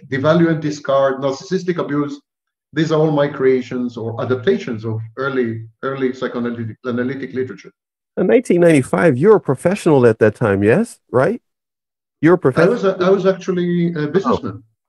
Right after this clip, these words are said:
Speaker 2: Oh.
Speaker 1: I
Speaker 2: Oh,
Speaker 1: was
Speaker 2: you
Speaker 1: a
Speaker 2: were a
Speaker 1: businessman
Speaker 2: business-,
Speaker 1: at the
Speaker 2: okay.
Speaker 1: time.
Speaker 2: All right, you were a businessman. Now, y-, d-, you, did
Speaker 1: And a
Speaker 2: you go
Speaker 1: physicist. And a physicist.
Speaker 2: And a physicist, right. Yeah, that's right. That's right. I'm trying to wrap my brain around this much. Before that time frame,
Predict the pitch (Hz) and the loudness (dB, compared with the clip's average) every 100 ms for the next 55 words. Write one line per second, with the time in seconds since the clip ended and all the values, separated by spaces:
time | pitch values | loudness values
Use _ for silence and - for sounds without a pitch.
0 | _ _ _ - 147 160 160 214 185 127 | _ _ _ -2 2 4 4 2 -4 -4
1 | 110 - 90 87 - 120 110 160 151 165 | -4 -4 -6 -10 -4 0 4 4 6 4
2 | 156 127 - 95 - 131 139 - - _ | 2 0 0 0 0 2 4 2 -4 _
3 | 131 - _ _ _ - 131 - 151 202 | -10 -10 _ _ _ -4 -4 -2 0 0
4 | - 170 220 190 170 135 113 113 160 175 | 2 4 4 2 2 -2 -4 -4 0 2
5 | 170 131 120 170 170 151 131 - - 120 | 2 0 0 2 4 2 2 0 -2 0
6 | 107 - 90 95 98 - 104 82 _ _ | 0 0 -2 -2 -10 -6 -4 -4 _ _
7 | _ - 107 _ _ 131 175 247 196 170 | _ -20 _ _ _ 0 0 0 2 4
8 | 139 113 - 131 110 117 117 123 120 113 | 2 0 0 2 2 2 2 2 4 4
9 | 110 107 104 113 - 90 80 - _ _ | 4 4 2 0 0 -2 -2 -8 _ _
10 | _ _ _ _ _ _ _ _ _ _ | _ _ _ _ _ _ _ _ _ _
11 | _ _ _ _ _ _ _ _ 156 151 | _ _ _ _ _ _ _ _ 0 0
12 | - 208 220 180 170 - 151 160 196 185 | 0 4 6 6 4 2 0 4 4 4
13 | 123 104 101 110 | 4 4 2 -2